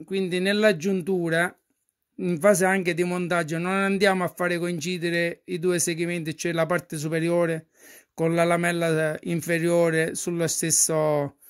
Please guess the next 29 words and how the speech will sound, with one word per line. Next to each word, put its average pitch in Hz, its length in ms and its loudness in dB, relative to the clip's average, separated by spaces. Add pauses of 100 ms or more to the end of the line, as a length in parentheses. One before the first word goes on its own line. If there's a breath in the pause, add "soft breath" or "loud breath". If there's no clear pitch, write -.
(400 loud breath)
direzione, 165 600 2
ma 156 120 2
al 165 80 2
limite 175 340 4
la 185 240 2
andiamo 180 400 2
a 170 80 0
girare 160 480 0
poi 160 180 0
in 156 120 -4
fase 160 260 0
di 156 80 -4
montaggio. 147 720 -6 (360)
Andiamo 165 400 -2
a 160 60 0
girare 170 420 2
almeno 165 340 0
di, 160 440 -2 (680 loud breath)
eh, 147 560 2
quindici 160 460 -2
gradi, 165 500 2
venti 151 320 -6
gradi 151 340 -2
così 151 300 -4
di 147 80 -6
spostamento, 151 720 -6
così 143 320 -6
non 151 240 -2
abbiamo 151 680 -2